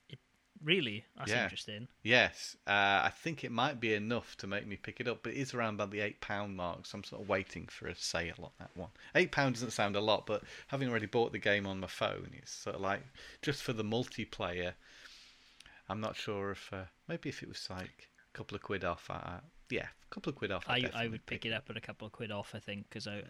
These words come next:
Speaker 1: I would want the wife to experience it, 'cause I think it's very
Speaker 2: Oh,
Speaker 1: much up her
Speaker 2: yeah,
Speaker 1: alley.
Speaker 2: it's stuff like, um, so when you're at the farm and you, and you're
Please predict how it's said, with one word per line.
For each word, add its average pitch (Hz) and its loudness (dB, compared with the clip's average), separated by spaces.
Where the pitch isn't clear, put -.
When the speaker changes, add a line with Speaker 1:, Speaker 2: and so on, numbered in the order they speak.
Speaker 1:
I 117 -6
would 107 -6
want 104 -4
the 127 -8
wife 101 -6
to - -12
experience - -8
it, 85 -10
'cause - -8
I - -10
think 95 -12
it's - -8
very 101 0
Speaker 2:
Oh, 165 10
Speaker 1:
much 104 6
up 92 2
her - 0
Speaker 2:
yeah, 117 10
Speaker 1:
alley. 95 4
Speaker 2:
it's 95 -6
stuff - -6
like, 110 2
um, 101 -2
so 160 0
when 131 2
you're 120 -2
at - -14
the - -10
farm 139 4
and 92 -4
you, 90 -8
and 98 -4
you're 98 -2